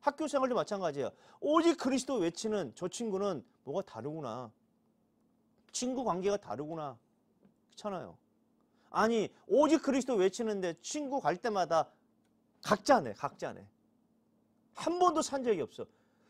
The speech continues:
그럼 오직 그리스도 말하지 말고 각자 내라고요.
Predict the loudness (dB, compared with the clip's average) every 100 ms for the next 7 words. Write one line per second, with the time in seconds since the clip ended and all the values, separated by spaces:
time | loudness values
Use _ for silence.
0 | _ -6 -2 0 -2 -4 -2 -2 -4 -8
1 | -10 -10 -14 -12 -12 -10 -8 0 2 2
2 | 4 4 4 _ _ -12 -12 -6 -4 -4
3 | -6 -12